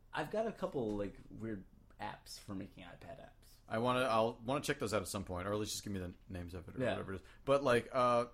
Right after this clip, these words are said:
Speaker 2: you know, just, like, the sort of drag and drop style that those had versus the drag and drop style of Game Maker. Game Maker is so much more friendly. It's just,
Speaker 1: Well,
Speaker 2: there's something weird about
Speaker 1: I,
Speaker 2: compiling it.
Speaker 1: I
Speaker 2: That's
Speaker 1: feel
Speaker 2: fun.
Speaker 1: like Game Maker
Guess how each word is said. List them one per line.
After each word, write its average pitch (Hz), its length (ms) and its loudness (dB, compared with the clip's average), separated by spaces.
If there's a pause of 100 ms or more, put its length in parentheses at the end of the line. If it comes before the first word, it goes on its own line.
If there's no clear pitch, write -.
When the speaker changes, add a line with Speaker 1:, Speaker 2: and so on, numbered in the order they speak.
(420)
Speaker 2:
you 139 120 2
know, 143 100 6
just, 123 220 0
like, 127 200 4
the 113 580 2 (160)
sort 113 260 2
of 104 140 2
drag 113 280 6
and 117 80 2
drop 107 240 6
style 95 460 6
that 92 160 -4
those 113 220 4
had 104 280 6
versus 117 240 -2
the 107 80 -4
drag 110 220 2
and 107 80 -4
drop 101 200 0
style 101 440 2
of 92 500 -2 (340)
Game 123 200 2
Maker. 180 380 0 (200)
Game 131 180 4
Maker 117 240 0
is 98 120 0
so 156 160 4
much 160 160 -2
more 143 120 0
friendly. 87 500 -2 (720)
It's 143 120 2
just, 151 440 6
Speaker 1:
Well, 147 80 -6
Speaker 2:
there's 123 160 2
something 127 280 2
weird 117 180 2
about 98 260 0 (100)
Speaker 1:
I, 117 60 -4
Speaker 2:
compiling 90 460 6
it. - 120 -10
Speaker 1:
I - 60 0
Speaker 2:
That's 110 140 -6
Speaker 1:
feel 240 160 0
Speaker 2:
fun. 202 100 2
Speaker 1:
like 127 380 -6
Game 151 240 2
Maker 117 640 0